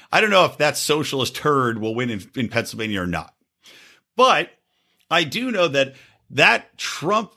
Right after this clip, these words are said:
playbook is probably being used by all these people. DeSantis is playing it, and these leftists are just buying into it. The media hasn't learned the lesson. Social media hasn't learned the lesson. The left can't meme, and apparently they can't think. But that also comes around to the fact that they can't take a joke.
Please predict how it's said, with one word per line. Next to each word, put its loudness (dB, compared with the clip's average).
playbook 2
is -4
probably 2
being -2
used 0
by 4
all 4
these -2
people. -2
DeSantis 0
is -8
playing 0
it, 0
and 2
these -4
leftists -2
are 0
just -4
buying 4
into -2
it. 0
The -6
media 2
hasn't 2
learned -2
the -2
lesson. -2
Social 0
media 4
hasn't 0
learned -6
the -8
lesson. -4
The 0
left 2
can't 2
meme, 4
and 0
apparently 0
they -2
can't -8
think. -6
But -4
that 4
also -2
comes -2
around 0
to -10
the -10
fact 2
that -10
they -2
can't -4
take -6
a -6
joke. -4